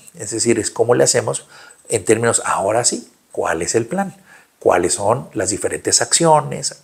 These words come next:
las diferentes subestrategias, proyectos, programas que debo de ejecutar para alcanzar esto? Y te van a salir otros indicadores. Indicadores que son más asociados al mapa estratégico, a los programas, a los proyectos,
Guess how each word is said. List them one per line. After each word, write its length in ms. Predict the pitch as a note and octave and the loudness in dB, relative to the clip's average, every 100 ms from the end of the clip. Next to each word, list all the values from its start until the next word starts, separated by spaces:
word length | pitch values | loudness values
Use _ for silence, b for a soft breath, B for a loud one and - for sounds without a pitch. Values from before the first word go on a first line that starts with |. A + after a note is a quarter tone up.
| - | -2
las 220 | A#2+ B2 | -2 0
diferentes 600 | A#2 A#2+ A2+ A#2+ - B B B - | -2 -2 -2 -2 -4 B B B -6
subestrategias, 1000 | - C#3 A#2+ - C#3 D#3 D3+ - C#3+ C3+ | 0 2 2 2 2 2 2 0 -4 -2
proyectos, 640 | A#2 G#2+ B2+ B2+ - A#2+ | 0 0 0 -4 -4 -8
programas 500 | - G#2+ G#2+ A2 A2+ | -4 -4 -4 -6 -8
que 140 | - G2+ | -4 0
debo 140 | G#2 | 0
de 80 | G2+ | 0
ejecutar 600 | A2+ A2+ A#2+ A#2+ A#2+ B B B B - | -2 0 2 2 2 B B B B 0
para 180 | A2+ A2 | 2 4
alcanzar 560 | A2+ G#2+ G2+ - F#2 | 2 0 -2 -4 -4
esto? 220 | - - - | -6 -8 -6
Y 100 | A#2+ | 0
te 100 | B2+ | 2
van 140 | D#3+ | 2
a 40 | |
salir 320 | C#3+ A2+ A2+ A#2+ | 2 0 0 -4
otros 260 | - - | -6 -8
indicadores. 680 | A2 G#2+ A2 A#2+ D3+ - - _ b b | -6 -8 -8 -12 -12 -18 -20 _ b b
Indicadores 520 | A#2 G#2+ - G2+ A#2 | -4 0 2 6 6
que 120 | B2+ B2 | 4 -2
son 240 | A2+ A#2 | -2 2
más 180 | A#2 C3+ | 2 2
asociados 720 | C3 D3 E3+ C#3+ B2+ F#3 - b b b | 2 0 4 4 4 0 -6 b b b
al 160 | G#2 | -6
mapa 240 | G2+ - G#2+ | -6 -4 -2
estratégico, 840 | - C3 D3+ C#3+ D3 C#3+ C3+ - | 0 -2 -2 -2 -4 -2 -4 -2
a 80 | F#2 | -4
los 200 | F#2 - | -2 0
programas, 600 | B2 B2+ B2 A2+ A#2 - B B | 0 2 0 0 -6 -8 B B
a 80 | A2 | -4
los 180 | G2 G2+ | 0 0
proyectos, 800 | - A#2 A#2+ A#2+ - A#2+ A#2 | 2 4 6 4 2 0 0